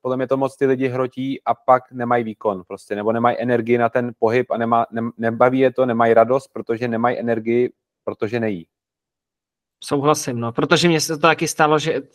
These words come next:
Speaker 2: třeba jeden, eh, borec tak takhle chodil na prodejnu k nám na sportu a že chce ještě zhubnout, jo, a on už jako podle mě měl skoro anorexii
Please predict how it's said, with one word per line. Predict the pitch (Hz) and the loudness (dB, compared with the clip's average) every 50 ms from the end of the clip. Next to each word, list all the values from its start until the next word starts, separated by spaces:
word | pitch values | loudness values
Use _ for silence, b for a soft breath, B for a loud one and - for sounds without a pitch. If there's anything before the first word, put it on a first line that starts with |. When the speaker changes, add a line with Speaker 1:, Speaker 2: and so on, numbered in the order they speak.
| 92 - | -16 -8
Speaker 2:
třeba | - - 147 147 | -2 2 2 2
jeden, | 143 143 147 147 147 - - | 2 2 0 -2 -4 -6 -6
eh, | - 143 143 135 127 | -6 -4 -2 -2 0
borec | 131 135 143 143 147 147 - | 2 2 4 4 4 2 0
tak | - 147 127 | -2 -4 -4
takhle | 139 143 143 139 | -2 -2 -2 0
chodil | - - 143 143 147 | 0 0 2 2 4
na | 139 123 | 4 2
prodejnu | 123 - 139 131 127 131 139 143 | 2 0 0 0 0 0 -2 -2
k | - | -4
nám | 143 139 135 131 - | -4 -4 -4 -4 -4
na | 143 135 131 | -4 -2 -2
sportu | 127 - - 143 135 131 - 151 151 151 B B B B B B | -2 -2 -2 -2 -2 -2 -2 -4 -4 -6 B B B B B B
a | B 131 | B 0
že | 123 147 | 2 2
chce | - - - 170 | 0 4 4 6
ještě | 160 147 - - 156 | 6 6 4 0 0
zhubnout, | 143 131 170 185 180 170 139 127 120 123 | 0 2 2 2 4 4 2 2 0 -2
jo, | 120 | -2
a | 123 | -2
on | 127 139 139 | -2 -2 -4
už | 139 120 - | -4 -6 -8
jako | 147 120 139 147 | -8 -6 -4 -4
podle | 123 - 147 139 143 | -4 -2 -2 0 0
mě | 143 147 | 2 2
měl | 147 147 139 | 2 2 0
skoro | - - - 156 151 | -2 0 2 2 4
anorexii | 143 151 147 143 143 143 135 - - - 143 127 131 139 139 - | 4 4 4 2 0 0 -2 -2 -4 -2 -2 0 -2 -4 -6 -8